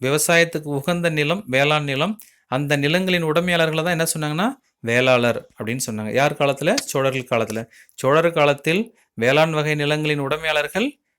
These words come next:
வேளாளர் என அழைக்கப்பட்டனர். அடுத்த கொஸ்டின், சோழர்கள் காலத்தில் வேளாளரில் ஒரு பிரிவினரான டேஸ் என்போர் நிலங்களின் உடைமையாளராக இருக்க இயலாது.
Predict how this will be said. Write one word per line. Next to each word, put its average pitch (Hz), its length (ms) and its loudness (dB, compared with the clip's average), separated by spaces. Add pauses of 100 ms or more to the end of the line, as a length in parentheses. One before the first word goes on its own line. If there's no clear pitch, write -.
(100)
வேளாளர் 135 520 0
என 117 180 -2
அழைக்கப்பட்டனர். - 680 -10 (1400)
அடுத்த 196 300 -2
கொஸ்டின், 156 480 -2 (340)
சோழர்கள் 220 540 4
காலத்தில் 156 680 2 (440)
வேளாளரில் 202 880 6
ஒரு 151 440 2
பிரிவினரான 160 800 2 (220)
டேஸ் 180 320 4
என்போர் 160 520 0 (320)
நிலங்களின் 190 540 0
உடைமையாளராக 160 840 2
இருக்க 156 520 -2
இயலாது. 127 640 0